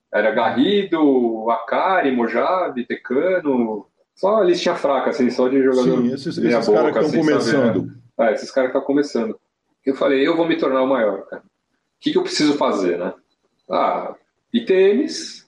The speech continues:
Speaker 1: em torneios ranqueados, né? Eu falei, Mas eu não jogo torneio ranqueado, eu jogo B S O P, K S O P, que também não é... nem tinha K S O P, né?
Speaker 2: Aham.
Speaker 1: É, eu jogo B S O P e é basicamente só B S O P que, que, que eu jogo que
Speaker 2: Que conta.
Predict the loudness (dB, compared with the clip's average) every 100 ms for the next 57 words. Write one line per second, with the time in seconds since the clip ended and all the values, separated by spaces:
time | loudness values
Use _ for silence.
0 | -6 -2 0 2 4 4 2 -2 -2 -2
1 | 2 0 0 -2 -2 -2 -2 -2 0 0
2 | -2 -2 2 4 4 2 2 2 2 0
3 | 0 0 2 0 0 2 2 0 -2 0
4 | -2 -2 -8 -2 -2 0 -2 2 0 0
5 | -4 -6 -4 -6 -6 -2 -2 0 0 0
6 | 0 -2 -4 -6 -6 -6 -6 -10 _ _
7 | -12 -2 0 2 0 0 2 2 2 2
8 | 2 0 0 -2 0 2 2 0 -2 -8
9 | _ _ _ 0 0 0 -6 _ _ _
10 | -2 0 0 0 0 0 0 2 0 0
11 | -2 2 2 2 2 2 0 0 0 0
12 | 0 0 2 2 2 0 0 4 4 4
13 | 2 2 2 2 2 0 -2 -4